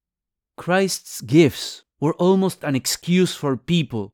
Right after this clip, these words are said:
to get to know him personally, and that was the highest gift he intended for them. That's why he demanded that whoever it was that had touched him should come forward and meet him.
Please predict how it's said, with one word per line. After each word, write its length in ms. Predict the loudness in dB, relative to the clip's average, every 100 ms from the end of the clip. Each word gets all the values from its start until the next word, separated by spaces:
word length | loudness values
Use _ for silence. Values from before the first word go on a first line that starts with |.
| _
to 60 | _
get 200 | -6 -4
to 120 | -2
know 300 | 2 2 2
him 280 | -2 -6 -4
personally, 680 | 0 0 0 -6 -6 -10 _ _ _ _ _ _ _ _ _ _ _
and 200 | -6 0
that 200 | 0 -2
was 240 | -6 -6
the 120 | -8 -10
highest 580 | -2 4 4 4 -2
gift 380 | 0 2 2 -4
he 240 | -6 -4 -2
intended 640 | -4 -2 0 0 -2 -6
for 260 | -4 -2
them. 300 | -2 -4 -8 _ _ _ _ _ _ _ _ _ _ _
That's 380 | 0 0 0 0
why 140 | 0
he 280 | 0 -2 -2
demanded 760 | 2 2 4 4 2 0 -4
that 280 | -6 -8 -10 _ _
whoever 460 | -4 0 2 2
it 160 | 0 -2
was 460 | 2 4 4 0
that 120 | -8 -10
had 220 | -12 -2
touched 320 | 0 0 -4
him 280 | -8 -8 -18 _ _ _
should 260 | -12 -12 -2
come 200 | -2 -2
forward 600 | 4 4 6 2 -2 _
and 220 | -4 0
meet 200 | 0 -2
him. 280 | -8 -14